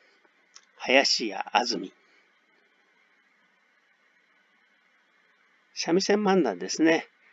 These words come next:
一曲目は、今日は両国、両国へ、両国の花火。二曲目は、ストトン節。そして最後の一曲目は、こっちへ来いよ。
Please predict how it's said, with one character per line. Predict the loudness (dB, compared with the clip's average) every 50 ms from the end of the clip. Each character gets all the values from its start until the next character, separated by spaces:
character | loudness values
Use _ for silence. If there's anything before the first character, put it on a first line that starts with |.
| _ _ _ _ 2
一 | 2 2 2 2 0
曲 | 0 2 2 2 2
目 | 2 2 2
は、 | 2 2 0 -2 -2 -6 -10 _ -8
今 | -4 0 2
日 | 4 4 4
は | 2 0 -2
両 | -2 0 0 0 0 0 0 -2 0
国、 | 2 2 2 2 2
両 | 0 2 2 4 4 4
国 | 2 2 0 0 -2 0 0
へ、 | 0 -2 _ _ _ _ _ _ _ _ -20 -12 _
両 | -2 0 0 2 0 -2
国 | -2 -2 -4
の | -4 -4
花 | -4 -4 -4 -4
火。 | -6 -8 -14 -20 -20 _ _ _ _ _ _ _ _ _ -4
二 | -2 -2 0
曲 | 0 -2 -2 0 2
目 | 4 4 4 4
は、 | 2 0 -4
ス | -6 -6
ト | -4 -6 -4
ト | -2 -2 -2
ン | -2 -4 -4 -6
節。 | -6 -4 -2 0 0 -2 -4 -6 _ _ _ _ _ _ _ _ _ _ _ _ _ _ _
そ | -12 -10 -6
し | -4
て | -2 0
最 | 2 4 4 4 6
後 | 4 2
の | 0 0
一 | -2 -6 _ _ -2
曲 | -2 0 0 0 -2
目 | -2 -2 -4 -2
は、 | 0 2 2 2 2 -2 _ _ -6
こ | -6 -6
っ | -6 -8
ち | -10 -8 -6 0 2 4
へ | 4 4 2
来 | 0 -2 -2
い | 0 0 -2
よ。 | -6 -10 -12 -16